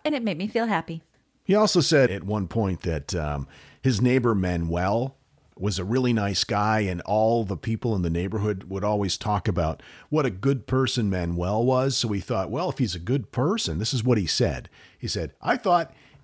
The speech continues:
Speaker 2: if Manuel is a good person, then he probably tastes good." So he killed Manuel, and he chopped the meat up, and he put it in empanadas, and then he served them to all of his neighbors.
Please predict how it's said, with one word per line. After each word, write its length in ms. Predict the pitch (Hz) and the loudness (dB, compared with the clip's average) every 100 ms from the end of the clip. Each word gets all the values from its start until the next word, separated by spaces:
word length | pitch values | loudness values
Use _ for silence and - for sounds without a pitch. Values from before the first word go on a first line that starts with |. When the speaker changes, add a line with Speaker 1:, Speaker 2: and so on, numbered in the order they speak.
| - | -4
Speaker 2:
if 160 | - | 0
Manuel 460 | 139 147 147 220 240 | 4 4 4 6 6
is 140 | 156 | 6
a 40 | 120 | 2
good 320 | 95 247 202 | 0 -4 -2
person, 460 | 190 208 226 87 85 _ | 0 2 2 -2 -4 _
then 100 | 139 | 0
he 80 | 151 | 0
probably 600 | 143 208 190 180 151 143 | 0 0 2 2 2 2
tastes 580 | 113 131 131 - - - | 2 0 0 0 -8 -10
good." 360 | 104 87 60 - - - | -6 -4 -6 -12 -20 -18
So 280 | - 156 127 | -4 2 2
he 180 | 113 - - | 0 -4 0
killed 300 | 226 240 135 | 2 4 2
Manuel, 680 | 120 110 98 90 85 90 - - _ _ | 2 4 2 2 2 0 -4 -18 _ _
and 420 | 107 107 107 101 | -4 -2 -2 -2
he 160 | 92 98 | -2 -4
chopped 400 | - 170 131 - | 0 2 2 2
the 80 | 117 | 2
meat 260 | 117 123 98 | 4 4 4
up, 220 | 90 - | 0 -2
and 160 | 98 98 | -4 -4
he 100 | 92 | -2
put 220 | - 147 | 2 2
it 100 | 120 | 4
in 100 | 107 | 2
empanadas, 840 | 104 110 95 90 92 107 135 - - _ _ - | 0 0 0 0 0 0 -2 -6 -12 _ _ -6
and 180 | 104 104 | -2 0
then 120 | 101 | 0
he 100 | 95 | 0
served 580 | - - 151 156 110 101 | 0 2 2 0 -2 -2
them 280 | 92 82 | -2 -2
to 160 | 85 110 | -4 -2
all 200 | 98 120 | 0 0
of 60 | 101 | 0
his 160 | 90 82 | -2 -2
neighbors. 600 | 85 98 123 139 - | -2 0 0 -2 -4